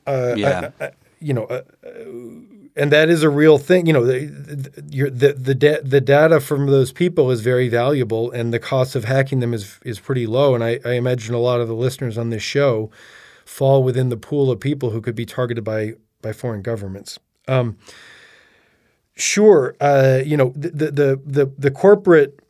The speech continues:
Speaker 1: surveillance is, it is a different, an issue. It, it's sort of a, a different set of issues. I mean, sharing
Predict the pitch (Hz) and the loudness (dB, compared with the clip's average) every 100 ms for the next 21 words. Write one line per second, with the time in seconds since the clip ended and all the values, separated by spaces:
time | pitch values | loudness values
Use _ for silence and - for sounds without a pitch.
0 | _ - - 165 139 139 139 131 131 - | _ -12 -2 2 6 6 6 2 0 -8
1 | _ _ _ _ _ - 156 165 165 139 | _ _ _ _ _ -6 2 4 4 0
2 | - - 160 160 _ 160 165 160 143 147 | -4 -8 -10 -10 _ 2 4 4 4 2
3 | 139 - - 143 143 143 180 185 127 127 | 0 -14 -10 -6 0 4 4 2 -2 -2
4 | 139 135 - 156 135 117 120 117 117 120 | -2 -6 0 2 2 2 0 0 -4 -6
5 | 117 151 147 131 - 131 120 120 - 135 | -2 -2 0 -2 0 0 2 -2 -4 -4
6 | 131 135 127 120 - _ _ - - _ | -2 0 0 -4 -8 _ _ -20 -20 _
7 | _ - - 170 175 180 165 165 | _ -10 -2 4 6 6 2 -2